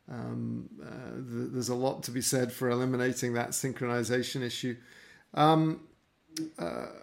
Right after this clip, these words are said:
okay, uh, let's, um, let's talk about your, uh, um, M B I O T, uh, um, gateway product. That's really interesting. Um, it's fairly new, I think.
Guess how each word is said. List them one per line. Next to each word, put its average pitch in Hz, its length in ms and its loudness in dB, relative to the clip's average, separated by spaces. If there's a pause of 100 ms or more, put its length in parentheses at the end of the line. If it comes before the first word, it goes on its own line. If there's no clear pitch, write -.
(120)
okay, 170 600 2 (120)
uh, 147 220 -2
let's, 175 840 2
um, 175 720 4 (800)
let's 165 220 2
talk 240 200 2
about 175 380 8
your, 147 440 10
uh, 131 200 8 (440)
um, 127 600 4 (320)
M 165 120 8
B 156 140 12
I 143 200 12
O 135 120 8
T, 156 640 8
uh, 123 260 6 (360)
um, 123 480 0
gateway 147 460 6
product. 123 420 2
That's - 220 2
really 160 280 8
interesting. 143 840 4
Um, 131 520 0
it's - 200 -2
fairly 165 460 8
new, 170 300 10
I 175 80 6
think. 202 400 0